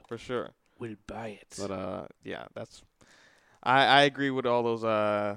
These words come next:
Speaker 2: Twenty twenty-two is the movie.
Speaker 1: Twenty-two?
Speaker 2: Yeah.
Speaker 1: Twenty twenty-two? Okay. Yeah, I definitely agree with all those, um, uh, franchises you put.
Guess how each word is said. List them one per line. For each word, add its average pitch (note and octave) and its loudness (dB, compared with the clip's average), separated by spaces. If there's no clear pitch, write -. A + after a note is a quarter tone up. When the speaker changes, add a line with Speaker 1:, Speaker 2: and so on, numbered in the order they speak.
Speaker 2:
Twenty G#3+ -2
twenty-two E3 -6
is A#2+ -6
the A2+ -18
movie. A2 -16
Speaker 1:
Twenty-two? A2 -10
Speaker 2:
Yeah. A#2 -6
Speaker 1:
Twenty A2+ -10
twenty-two? A2 -12
Okay. F#2+ -14
Yeah, A2 -2
I A#2 2
definitely C3+ -2
agree A#2+ -6
with A2+ -6
all A2 -4
those, G#2+ -10
um, G2 -12
uh, G2 -14
franchises G2 -12
you G2+ -20
put. G2 -14